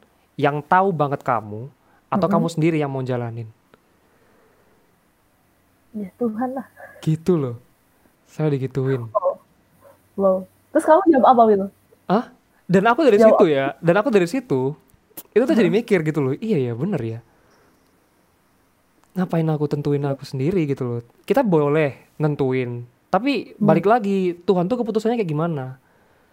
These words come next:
Speaker 2: Hmm.
Speaker 1: Aku pernah, itu waktu S M A kelas tiga, ingat banget aku.
Speaker 2: Hmm.
Speaker 1: Itu lagi S M A kelas tiga, di mana kita lagi mencari, eh, kampus mana yang cocok buat kita.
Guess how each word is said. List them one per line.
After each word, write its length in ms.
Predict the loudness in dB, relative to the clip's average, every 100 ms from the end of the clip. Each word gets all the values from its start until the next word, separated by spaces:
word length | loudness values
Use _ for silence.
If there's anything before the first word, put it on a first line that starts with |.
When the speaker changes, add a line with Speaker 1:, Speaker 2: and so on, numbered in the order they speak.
| _ -6
Speaker 2:
Hmm. 320 | -2 -2 -4 _ -12
Speaker 1:
Aku 220 | -6 -4 0
pernah, 480 | 0 0 -2 -4 -16 _ _ _ _
itu 240 | -2 0 2
waktu 460 | 2 0 -2 -4
S 240 | 0 -2 0
M 160 | -4 -2
A 220 | -2 -2
kelas 240 | -2 -4
tiga, 480 | -4 -6 -2 -2 -4 _ _ -10
ingat 220 | -4 -2
banget 240 | -2 -2
aku. 220 | -2 -2 -2
Speaker 2:
Hmm. 100 | -8 -12 _ _ _ _ -20 _ _ _ _ _ -8
Speaker 1:
Itu 240 | -4 0
lagi 240 | 0 0
S 140 | -2 -4
M 40 |
A 60 | -4
kelas 140 | -4
tiga, 180 | -2 0
di 140 | 0
mana 160 | 0 -2
kita 180 | 0 -2
lagi 220 | -2 -2
mencari, 560 | -4 -4 -2 -2 -4 -8 _ _ _ _ _ _ -10
eh, 340 | -6 -4 -6 -6
kampus 320 | -4 -4 -4
mana 160 | -4 -2
yang 100 | -4
cocok 220 | -6 -6
buat 140 | -10 -10
kita. 220 | -14